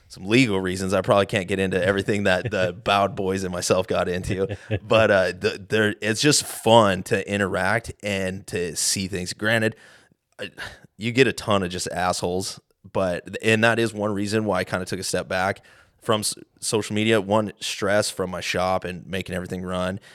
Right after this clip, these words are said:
Speaker 1: and two is just, like, I got tired of dealing with assholes.
Speaker 2: Stupid people.
Speaker 1: Just, ju-, everybody has a negative comment about anything, and it's just because they're not doing it. I,
Speaker 2: Yeah.
Speaker 1: like, I'm sure y-, you with the podcast, maybe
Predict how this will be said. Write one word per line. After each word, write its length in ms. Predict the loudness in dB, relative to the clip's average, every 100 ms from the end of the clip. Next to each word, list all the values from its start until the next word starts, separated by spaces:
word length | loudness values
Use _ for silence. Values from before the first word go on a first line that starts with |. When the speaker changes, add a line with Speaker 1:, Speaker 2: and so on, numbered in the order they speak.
| -12 -2
Speaker 1:
and 200 | -2 -2
two 240 | -2 0
is 120 | 0
just, 220 | -2 -2
like, 160 | -2 -2
I 80 | -2
got 120 | -4
tired 260 | -2 -2 -2
of 80 | -6
dealing 240 | -8 -6
with 100 | -8 -12 _ _
assholes. 500 | -14 -12 -10 -10 -10
Speaker 2:
Stupid 360 | -4 -4 -2 -2
people. 300 | 0 0 0
Speaker 1:
Just, 140 | -2 -6
ju-, 140 | -12 -10 -2
everybody 500 | 2 2 2 2 2
has 260 | 2 0 -2
a 40 |
negative 380 | -4 -4 -2 -4
comment 480 | -4 -4 -2 -2 -4
about 280 | -4 -6 -6
anything, 560 | -6 -6 -4 -6 -8 -10 -20 -20 _ -2
and 240 | 0 0
it's 180 | -2 -2
just 180 | -2 -2
because 280 | 2 2
they're 120 | 2 0
not 180 | -2
doing 220 | -6 -10 -10
it. 160 | -12 _ -4
I, 40 |
Speaker 2:
Yeah. 100 | -2
Speaker 1:
like, 160 | 0 -2
I'm 80 | -2
sure 220 | 0 0
y-, 140 | -2 -14 -16
you 160 | -4 0
with 100 | 0
the 60 | 0
podcast, 520 | 2 2 2 0 2
maybe 340 | 0 0 -2